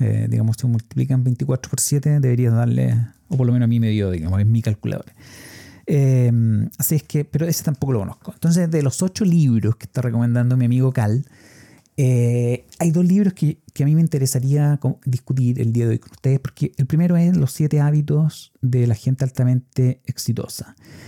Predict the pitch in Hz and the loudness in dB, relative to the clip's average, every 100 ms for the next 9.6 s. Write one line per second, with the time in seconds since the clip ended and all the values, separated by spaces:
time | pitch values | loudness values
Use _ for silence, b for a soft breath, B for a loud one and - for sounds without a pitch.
0 | B B B B B B B B B B | B B B B B B B B B B
1 | B _ _ - 190 175 180 175 160 135 | B _ _ -2 -2 0 0 0 0 0
2 | 131 123 131 - 117 110 131 127 147 165 | 0 0 0 0 2 2 2 2 2 0
3 | - _ _ _ 131 127 127 - - 139 | -4 _ _ _ -2 0 -2 -4 -4 -2
4 | 135 147 170 175 170 - _ _ 131 135 | 0 2 2 2 0 -4 _ _ -2 0
5 | 135 139 143 135 - _ - 123 - 139 | 2 2 2 -2 -6 _ -10 -10 -4 -2
6 | 147 143 127 - 117 131 131 104 107 101 | 0 0 -2 -2 0 0 0 0 0 0
7 | 104 123 143 139 - - 120 113 123 131 | 0 0 -2 -4 -12 -4 0 0 2 0
8 | 127 120 110 101 104 - 110 110 110 - | 0 0 0 -2 -4 -4 -2 0 -4 -6
9 | - - 117 117 110 | -8 -4 0 0 -2